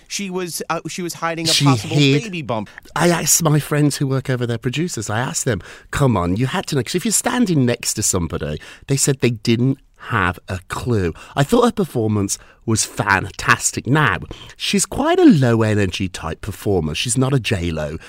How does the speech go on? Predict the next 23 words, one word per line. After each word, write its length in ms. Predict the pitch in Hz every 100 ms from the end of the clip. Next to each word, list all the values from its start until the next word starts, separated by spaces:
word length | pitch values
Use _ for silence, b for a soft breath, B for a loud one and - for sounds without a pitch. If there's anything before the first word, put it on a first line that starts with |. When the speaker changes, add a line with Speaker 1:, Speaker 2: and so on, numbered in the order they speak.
| B
Speaker 2:
She's 220 | - 110
not 140 | 113 120
a 20 |
Shakira. 560 | - 131 - 113 90 82
Speaker 1:
Right. 120 | 82
Speaker 2:
She's 220 | - -
not 220 | 104 104
a 40 | 117
Lady 260 | 123 120
Gaga. 480 | 117 101 92 95 95
She's 180 | - 98
not 140 | 92
a 40 | 107
Beyonce. 460 | 107 87 87 92 B B B
She's 200 | 240 -
got 140 | 262
a 40 | 269
laid 360 | 240 226 247
back 180 | 196 -
sort 140 | - 190
of 80 |
chilled 320 | - - 143 -
Speaker 1:
She's 160 | -